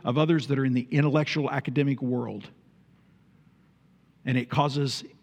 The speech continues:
almost inevitably, it causes a sense of compromise. All of us need to be careful. Our eyes should be tuned toward hearing only one "well done,"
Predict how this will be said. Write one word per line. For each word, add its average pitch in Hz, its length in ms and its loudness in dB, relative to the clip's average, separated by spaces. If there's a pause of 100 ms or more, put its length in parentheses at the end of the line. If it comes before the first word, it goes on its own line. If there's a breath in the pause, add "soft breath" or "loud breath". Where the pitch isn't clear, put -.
(340)
almost 214 520 2
inevitably, 123 680 0
it - 120 -8
causes 117 520 -6 (220)
a - 80 -8
sense - 260 -8
of 120 80 -10
compromise. - 800 -12 (3500 soft breath)
All 135 160 4
of 113 100 -2
us - 260 -8
need 127 140 2
to 113 80 -2
be 113 80 -2
careful. 120 460 0 (1500 soft breath)
Our 131 220 2
eyes 147 320 4
should 170 200 2
be 160 120 4
tuned 160 400 2
toward 156 260 2
hearing 156 380 2
only 147 280 4
one 123 560 0
"well 113 200 0
done," 95 340 -6